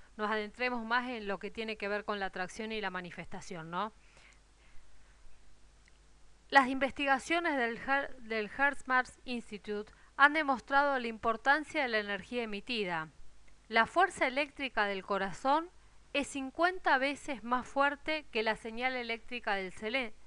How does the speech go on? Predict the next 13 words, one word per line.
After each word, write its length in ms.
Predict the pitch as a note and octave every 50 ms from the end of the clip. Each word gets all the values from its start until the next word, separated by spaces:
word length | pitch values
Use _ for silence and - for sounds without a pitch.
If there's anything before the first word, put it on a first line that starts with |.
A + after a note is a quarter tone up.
| - - - -
del 160 | G3+ A3+ G#3+
cerebro, 640 | G#3+ - B3 B3 C4 B3+ A3 F#3 F3 F3 F3+ F#3+ F#3+ - - - - - - - - - - - - -
y 140 | A#3 A#3 B3
el 180 | B3 B3 A#3
campo 420 | - E4+ F4 F#4+ F#4 - F#4 F4+ D#4+
magnético 760 | C#4+ C#4 B3+ A#3+ B3 B3+ C#4+ D4 - - A3+ - - G3+ G3
del 180 | G3 G3 F#3+
corazón 800 | - - D4 D4+ D4 C4 - - - C4 A#3 G#3 G3 G3 A3 A3 - - - - - - - - - - - - - - - - - - - - - - - - - - - - - - - - - -
es 160 | E4+ E4 -
cinco 460 | - D#4+ D4+ D4 C#4 - D4+ C4+ C4+
mil 260 | C#4 D4+ F4+ F#4 F4+ -
veces 380 | D#4 D4+ D4+ - - D#4 C4+
mayor 580 | B3 B3 A#3 A3+ - - C4+ C4+ C#4+ D4+ D#4+